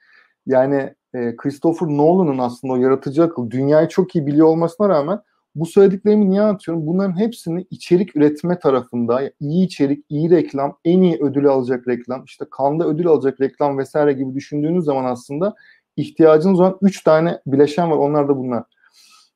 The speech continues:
O yaratıcı akılın dünyasını,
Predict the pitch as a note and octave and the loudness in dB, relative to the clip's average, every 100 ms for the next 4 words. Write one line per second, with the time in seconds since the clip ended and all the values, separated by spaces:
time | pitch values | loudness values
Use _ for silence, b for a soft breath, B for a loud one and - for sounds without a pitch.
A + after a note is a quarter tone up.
0 | _ - G3 G3 G3 G3+ G3 - F3+ - | _ 2 4 6 4 2 -2 0 -2 0
1 | F3+ F3+ F3+ - B2 D3 F3 F3 E3+ F3 | 4 4 2 -8 -8 -2 2 2 2 0
2 | - E3+ F#3+ D4+ | -6 -6 -4 -6